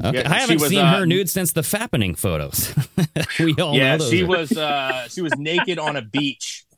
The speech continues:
Speaker 2: fighting guys. Uh, so you can imagine.
Speaker 1: She's
Speaker 2: Uh, but
Speaker 1: got
Speaker 2: it was actually
Speaker 1: some,
Speaker 2: really
Speaker 1: uh,
Speaker 2: funny.
Speaker 1: she's a heavy handful. Let's just say that, right?
Speaker 2: Well, I mean, yeah, it, it was good. It was good. But regardless, we actually looked up, uh, to see Sound of Freedom.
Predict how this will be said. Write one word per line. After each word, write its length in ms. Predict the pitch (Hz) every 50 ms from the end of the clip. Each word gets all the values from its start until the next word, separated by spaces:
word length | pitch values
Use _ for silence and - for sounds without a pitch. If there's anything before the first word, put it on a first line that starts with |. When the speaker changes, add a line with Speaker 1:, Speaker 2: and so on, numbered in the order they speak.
| - - -
Speaker 2:
fighting 380 | 147 143 143 139 139 131 117
guys. 480 | 92 113 110 98 85 80 - - - -
Uh, 220 | - 123 117 113 110
so 300 | - - 127 120 120 117
you 160 | 107 123 117
can 100 | - 127
imagine. 540 | 120 123 131 131 120 117 95 92 82 82 - _ _ _ _ _ _ _ _ _ _ -
Speaker 1:
She's 120 | - 120
Speaker 2:
Uh, 40 | 127 131
but 80 | 127 -
Speaker 1:
got 100 | - -
Speaker 2:
it 40 | 208
was 100 | 196 185
actually 160 | 214 - -
Speaker 1:
some, 80 | 202 196
Speaker 2:
really 160 | 190 185 180
Speaker 1:
uh, 120 | 175 175 165
Speaker 2:
funny. 280 | 120 110 104 101 - _ _ _ _ _ _ _ - -
Speaker 1:
she's 340 | - - - 185 202 180 - - -
a 240 | 160 127 120 135 -
heavy 240 | - 196 175 180 160
handful. 400 | 151 160 151 147 120 - - - -
Let's 240 | 87 104 107 - -
just 200 | 117 113 - -
say 160 | - 113 98
that, 200 | 90 85 73 -
right? 240 | 78 82 90 110 - _ _ _ - -
Speaker 2:
Well, 220 | 226 240 214 208
I 120 | 175 151 165
mean, 240 | 170 160 151 147 -
yeah, 180 | 143 117 104 113
it, 120 | 151 196 196 190 -
it 60 | 190 208
was 140 | 180 131 104
good. 280 | 98 113 90 82 82 _ -
It 80 | - 165
was 120 | 160 123
good. 180 | - 127 107 104
But 120 | 143 160 165
regardless, 600 | 180 170 139 165 180 175 170 147 139 127 - -
we 100 | 147 160
actually 280 | 165 170 - - 165 131
looked 300 | 110 123 131 120 - 139
up, 180 | 135 135 - _ _ - -
uh, 220 | 117 113 107 107 104
to 120 | - 113
see 200 | - - 156 147
Sound 280 | 127 - 131 120 107 90
of 80 | - -
Freedom. 360 | 156 160 135 107 98 95